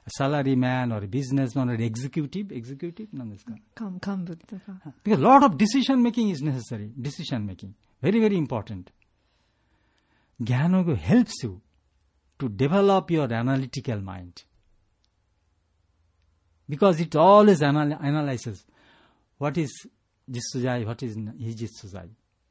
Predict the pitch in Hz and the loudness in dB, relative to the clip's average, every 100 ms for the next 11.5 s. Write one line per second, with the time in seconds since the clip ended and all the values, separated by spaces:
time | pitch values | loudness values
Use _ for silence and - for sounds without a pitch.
0 | _ _ _ _ _ _ _ _ - 139 | _ _ _ _ _ _ _ _ -8 -6
1 | 139 127 107 135 _ _ _ _ _ _ | -4 -6 -6 -16 _ _ _ _ _ _
2 | _ _ _ 131 131 131 123 113 135 123 | _ _ _ -4 0 0 -2 -6 -8 -6
3 | 117 123 156 151 143 113 - _ _ _ | -6 -4 -2 -2 -2 -4 -10 _ _ _
4 | _ _ - 123 123 117 107 147 147 123 | _ _ -2 0 2 0 0 2 2 0
5 | 113 107 101 107 123 156 135 113 123 165 | -2 -6 -8 -4 -4 -2 -4 -4 -4 -4
6 | 127 113 139 117 120 120 117 110 104 117 | -4 -2 -2 -2 -6 -8 -10 -8 -8 -8
7 | 101 101 147 214 - 147 151 151 139 110 | -8 -6 -2 -4 -2 0 2 2 0 -4
8 | - 123 117 101 127 135 117 98 _ _ | -8 -8 -6 -4 -6 -4 -4 -6 _ _
9 | _ _ _ _ _ _ - 147 175 185 | _ _ _ _ _ _ -4 0 6 4
10 | 127 151 - - 123 160 160 151 131 113 | 4 -6 -10 -12 0 2 4 4 2 0
11 | 117 120 117 95 - | -2 -4 -6 -8 -18